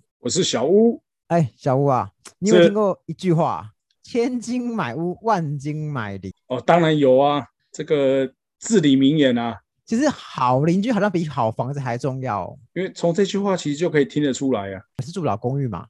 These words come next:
Speaker 2: 其实我家人有讨论说，之前就讨论说，因为公寓只住久，想说要把老公寓卖了，然后那另外买房。但我，我爸妈他的讲法是，可是这些老邻居都蛮好，比方说我们对门的邻居啊，他真的是蛮不错的邻居，因为我们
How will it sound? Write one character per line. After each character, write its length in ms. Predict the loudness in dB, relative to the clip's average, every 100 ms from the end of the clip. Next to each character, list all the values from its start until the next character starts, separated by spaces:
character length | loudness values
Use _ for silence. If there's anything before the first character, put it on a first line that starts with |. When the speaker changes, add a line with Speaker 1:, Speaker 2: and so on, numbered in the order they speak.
| _ _ -4
Speaker 2:
其 100 | 0
实 60 |
我 120 | 2
家 220 | 2 0 -2
人 140 | -2
有 260 | -4 -6 -6
讨 160 | -8
论 180 | -6 -6
说， 300 | -4 -6 -6
之 140 | -6
前 120 | -4 -2
就 80 |
讨 140 | -2 -2
论 140 | -6
说， 200 | -8 -8
因 120 | -6
为 200 | -6 -6 -10 _ _ _
公 240 | -2 0 0
寓 60 |
只 180 | -2 -8
住 180 | -6 -6
久， 160 | -6
想 120 | -8 -6
说 100 | -4
要 160 | -4
把 240 | -2 -4 -6
老 160 | -10
公 180 | -8 -6
寓 80 | -6
卖 300 | -6 -6 -8
了， 100 | -12
然 100 | -12
后 160 | -10 -8
那 120 | -6
另 160 | -6 -4
外 140 | -4
买 180 | -6 -10
房。 180 | -14 -20 _
但 180 | -6 -4
我， 160 | -4 -8 _ _ _ -2
我 140 | 0
爸 140 | 2 2
妈 100 | 2
他 180 | 0 -2
的 40 |
讲 180 | -2 -6
法 160 | -6
是， 320 | -8 -8 -10 -10 _ _
可 140 | 0 0
是 80 |
这 80 | 4
些 80 | 4
老 160 | 4 2
邻 220 | -2 -4
居 440 | -2 -2 0 -4 -2
都 160 | 0 0
蛮 220 | -2 -6
好， 180 | -6 -6
比 120 | -4
方 120 | -4
说 140 | -4 -4
我 80 |
们 140 | -4 -4
对 160 | -4
门 180 | -2 -6
的 60 | -10
邻 240 | -10 -12
居 220 | -10 -4 -2
啊， 80 | 0
他 80 |
真 140 | 0 0
的 60 |
是 240 | -2 -4 -4
蛮 180 | -4 -6
不 80 |
错 180 | -2 -2
的 80 | -2
邻 80 | -8
居， 100 | -14 _
因 100 | -2
为 40 | 0
我 60 |
们 140 | 0